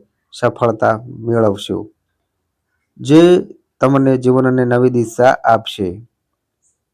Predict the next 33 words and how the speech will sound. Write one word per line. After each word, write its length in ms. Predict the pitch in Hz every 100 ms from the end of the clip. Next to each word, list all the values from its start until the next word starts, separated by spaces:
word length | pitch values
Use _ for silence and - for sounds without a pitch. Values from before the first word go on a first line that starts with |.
| _ _ _
હવે 160 | 110 151
મિત્રો, 560 | 160 160 160 165 165
આગળની 500 | - 139 139 147 143
જે 160 | 139 135
ત્રીજા 340 | 131 127 127
નંબરની 400 | 135 135 131 127
જે 120 | 127 123
ભાગ્યશાળી 640 | 117 110 113 120 120 120
રાશિ 380 | 117 107 - 120
આવી 240 | 117 117
રહી 320 | 117 113 117
છે 440 | 110 - 120 117 123 _ _ _ _ _ _ _
તે 120 | 151
રાશિ 320 | 151 135 127 127
છે 160 | -
મિત્રો 560 | 117 117 113 135 147 165 _ _ _ _
સિંહ 520 | - - 123 110 110
રાશિ. 440 | 107 104 101 107 104 - _ _ _ _
તો 100 | 143
મિત્રો, 580 | 143 156 151 156 151 156 - -
સિંહ 280 | 135 131 127
રાશિ 380 | 110 113 -
વિશે 280 | 120 113 -
વાત 340 | 110 104 101 107
કરીએ 420 | - 107 104 104
તો 180 | 104 107
મિત્રો, 560 | 107 107 120 104 104 _ _ _ _ _ _
સિંહ 380 | - - 151 139
રાશિના 440 | 117 110 110 120 113
જાતકોને 640 | 110 107 120 - 110 110
જણાવી 480 | 107 110 110 110 107
દઈએ 360 | 101 98 98 98
કે 200 | 117